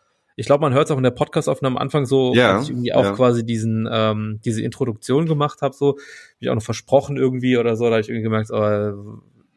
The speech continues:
Speaker 1: Mist, <laughs> scheiß drauf. Aber dann eigentlich so, ich hab das Gefühl, dass ich irgendwie nach zwei, drei Minuten auf der Bühne sitzen irgendwie echt einen sehr, sehr guten Draht dazu bekommen hab, auf einer Bühne zu sitzen und irgendwelchen Kram zu reden, weil das ja immer noch,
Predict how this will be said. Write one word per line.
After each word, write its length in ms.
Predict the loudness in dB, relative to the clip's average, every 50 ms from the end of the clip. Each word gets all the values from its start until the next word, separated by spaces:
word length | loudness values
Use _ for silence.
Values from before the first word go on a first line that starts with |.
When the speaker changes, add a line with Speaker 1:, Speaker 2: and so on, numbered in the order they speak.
| _ _ _ _ _ _ _
Speaker 1:
Mist, 680 | 2 2 2 2 2 -6 -12 -14 -14 -14 -16 -18 -20 _ _
<laughs> 100 | _ _
scheiß 360 | -10 -2 0 0 0 0 -2
drauf. 360 | 0 2 2 2 2 0 -8 -20 -20 -20 -20 -20 -20 -18 -18 -16 -14 -16 -16 _ _
Aber 240 | _ 4 6 6 6
dann 220 | 6 6 2 2 2
eigentlich 580 | 4 4 4 4 4 4 2 2 2 0 -2
so, 340 | 0 0 2 2 2 0 -2
ich 200 | -6 -8 0 0
hab 80 | 0 -2
das 140 | -2 -18
Gefühl, 200 | _ -8 -4 0
dass 160 | 2 2 0 0
ich 80 | -2
irgendwie 160 | -4 -2 -2
nach 300 | 0 0 -2 -2 -6 _
zwei, 320 | _ -14 0 2 2 4 4
drei 180 | 4 2 2
Minuten 420 | 2 2 0 0 -2 -4 -4 -4 -4
auf 140 | -4 -2 0
der 100 | -2 -2
Bühne 300 | 0 -2 -2 0 0 0
sitzen 320 | 0 -4 -6 -8 -10 -4
irgendwie 300 | -2 -2 0 2 0 0
echt 240 | 0 -2 -4 -4 -4
einen 100 | -4 0
sehr, 220 | 2 4 4 4
sehr 160 | 4 2 0
guten 240 | 0 -4 -10 -12 -10
Draht 360 | -12 -4 0 2 2 2 2
dazu 220 | -2 -6 -6 -8 -8
bekommen 360 | -8 -10 -2 -2 -2 0 0
hab, 100 | -4 -2
auf 180 | -2 -4 -2 -2
einer 80 | -2 -2
Bühne 300 | 0 0 0 0 0 -2
zu 160 | -4 -6 -6
sitzen 300 | -6 -6 -6 -6 -8 -6
und 80 | -2
irgendwelchen 340 | -2 0 0 0 -2 -2 -6
Kram 260 | -4 0 0 0 0
zu 120 | 0 -4 -4
reden, 400 | -2 -2 -2 -2 -2 -2 -6 -8 -10 -20 -20 -18 -18 -18 -18 -20 -20 -20 -20 -20 _
weil 140 | _ 0 2
das 180 | 2 2 2 2
ja 100 | 0 2
immer 280 | 2 0 2 2 2
noch, 340 | 4 2 0 0 -2 -12 _